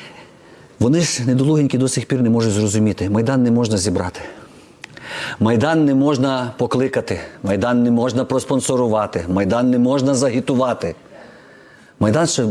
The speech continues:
єдине, що може зробити, це тільки очолити. І то, якщо ти його вмієш чути.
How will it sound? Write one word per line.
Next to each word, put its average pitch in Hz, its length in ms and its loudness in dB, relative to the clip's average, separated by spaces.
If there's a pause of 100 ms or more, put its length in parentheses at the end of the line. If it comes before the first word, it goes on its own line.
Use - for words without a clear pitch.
єдине, 117 300 2
що - 140 0
може 101 200 2
зробити, 107 360 0
це - 100 -10
тільки 113 240 -4
очолити. 90 640 -4 (140)
І 135 60 -4
то, 123 160 0
якщо 110 220 -2
ти 101 120 -2
його 101 240 0
вмієш 98 380 -2
чути. - 400 -6